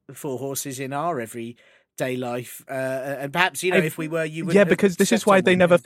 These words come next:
Speaker 2: face justice.
Speaker 1: Yeah, <laughs> right, right.
Speaker 2: That's why they never
Speaker 1: <laughs>
Speaker 2: face justice.
Speaker 1: Hang on, hang on a second. But you, wow. Now look, I've, I've gotta, I've gotta be clever 'cause I am very pleased that you're our guest, and I don't want to pretend, you know, I don't,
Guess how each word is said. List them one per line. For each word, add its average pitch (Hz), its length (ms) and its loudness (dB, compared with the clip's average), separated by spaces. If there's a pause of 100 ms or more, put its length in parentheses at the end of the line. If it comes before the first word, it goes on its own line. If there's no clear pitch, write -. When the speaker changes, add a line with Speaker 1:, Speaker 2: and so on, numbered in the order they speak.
Speaker 2:
face 170 120 0
justice. - 580 0
Speaker 1:
Yeah, 151 200 -2 (140)
<laughs> - 140 -20
right, 269 140 2
right. - 180 0
Speaker 2:
That's 262 280 2
why 196 140 4
they 196 120 6
never 190 160 6
Speaker 1:
<laughs> 160 60 4
Speaker 2:
face 185 200 4
justice. - 400 -2
Speaker 1:
Hang 381 100 2 (360)
on, - 100 6
hang 403 220 0
on 381 80 -6
a 277 80 4
second. 170 520 -8 (420)
But 330 140 2
you, 339 340 0 (840)
wow. 233 360 4
Now 214 160 4
look, 208 280 0
I've, 208 180 2
I've 220 200 2
gotta, 254 300 4
I've 202 100 2
gotta 247 180 0
be 214 120 -6
clever 151 280 -2
'cause 170 160 -6
I 196 120 2
am 208 160 2
very 196 200 -2
pleased 160 300 -6
that 175 60 -10
you're 147 200 -2
our 143 100 -2
guest, 123 320 -8
and 139 80 -6
I 147 80 -4
don't 156 220 -8
want 151 180 -10
to 160 100 -10
pretend, 143 340 -10
you 180 80 -4
know, 156 140 -2
I 151 40 -4
don't, 151 180 -8